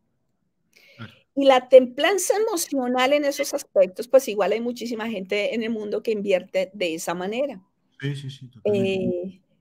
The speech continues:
Speaker 2: yo, yo es como cuando veo a los presidentes de los países, ¿no? Cómo entran y cómo salen. Salen en ruinas su, su, su, su cuerpo físico, ¿sí? Eh, por los grados de tensión tan fuertes. Ahora bien,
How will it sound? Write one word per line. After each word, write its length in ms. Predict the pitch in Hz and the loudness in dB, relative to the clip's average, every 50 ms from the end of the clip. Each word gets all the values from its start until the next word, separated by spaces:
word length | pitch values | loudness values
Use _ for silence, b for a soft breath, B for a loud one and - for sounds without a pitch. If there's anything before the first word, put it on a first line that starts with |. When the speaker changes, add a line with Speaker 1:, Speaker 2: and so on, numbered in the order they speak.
| _ - | _ -8
Speaker 2:
yo, 280 | 202 - 262 277 277 - | 2 8 10 10 10 8
yo 180 | 233 247 254 | 4 4 4
es 100 | 269 262 | 4 4
como 220 | - 269 302 320 294 | 0 -2 -2 -2 -2
cuando 280 | - 233 226 214 202 202 | -2 -2 -2 0 -2 -2
veo 100 | 202 214 | -2 -2
a 60 | 226 | 0
los 180 | 269 254 - - | 0 0 -2 -2
presidentes 500 | - 220 - - 190 180 180 185 233 226 | -6 -6 -4 -4 -4 -2 0 0 0 2
de 100 | 262 233 | 2 0
los 160 | 208 226 - | -2 -4 -6
países, 460 | - 156 143 131 180 185 - - 147 | -6 -6 -6 -6 -8 -10 -12 -12 -14
¿no? 280 | - - - - 381 - _ _ _ _ _ _ _ _ | -14 -16 -16 -18 -18 -20 _ _ _ _ _ _ _ _
Cómo 320 | - 208 202 202 208 214 | -2 -2 0 0 0 -2
entran 380 | 226 240 254 277 277 330 359 330 | 0 0 -2 0 0 -2 -2 -2
y 60 | 277 | -4
cómo 260 | - - 202 196 175 | -2 -4 -4 -4 -4
salen. 480 | 170 - 175 190 185 - - - - _ _ _ _ _ _ _ _ _ _ _ _ _ _ _ _ _ _ _ _ _ _ _ _ _ _ _ _ | -6 -2 -2 -2 -2 -4 -10 -18 -20 _ _ _ _ _ _ _ _ _ _ _ _ _ _ _ _ _ _ _ _ _ _ _ _ _ _ _ _
Salen 360 | - - 202 196 233 302 359 | -6 -2 0 0 0 2 0
en 160 | 285 226 190 185 | 0 0 0 0
ruinas 460 | 208 214 262 277 285 294 311 320 - | 2 2 2 2 0 0 -2 -4 -4
su, 600 | - - - - - - 240 226 208 196 185 175 - | -6 -6 -6 -6 -4 -4 -2 -2 0 -2 -2 -2 -4
su, 260 | - 254 214 185 - | -6 -8 -8 -8 -8
su, 240 | - - 208 185 185 - | -8 -6 -6 -6 -6 -8
su 180 | - 233 214 | -8 -4 2
cuerpo 320 | - 233 226 233 233 262 269 | 4 4 4 4 6 4 6
físico, 500 | 269 320 254 254 - - - - - _ _ _ _ _ _ _ _ _ _ _ _ _ _ _ _ _ _ _ | 6 4 -2 -2 -4 -8 -12 -16 -20 _ _ _ _ _ _ _ _ _ _ _ _ _ _ _ _ _ _ _
¿sí? 240 | - - - 311 403 - _ b b b b b b b b b b b - | -8 -6 -4 -4 -4 -6 _ b b b b b b b b b b b -2
Eh, 400 | - 208 220 214 208 196 190 190 _ - | 2 2 4 4 4 2 0 -4 _ 8
por 180 | - 254 254 233 | 8 8 8 8
los 220 | 233 254 240 240 | 6 6 6 8
grados 240 | 240 269 262 285 320 | 10 8 8 8 6
de 100 | 320 294 | 2 2
tensión 720 | 294 - 247 233 226 226 - - - 262 277 269 277 277 | 2 2 0 0 0 -4 -4 -6 -2 0 0 0 0 0
tan 180 | - 247 269 269 | -4 -4 -4 -2
fuertes. 420 | - 240 233 233 - 180 185 - - | -2 -2 -2 -2 -6 -10 -8 -2 2
Ahora 360 | 247 277 302 339 339 392 415 | 4 6 6 6 6 4 2
bien, 440 | 415 392 427 - 185 127 - - | 2 0 0 -2 -4 -6 -10 -14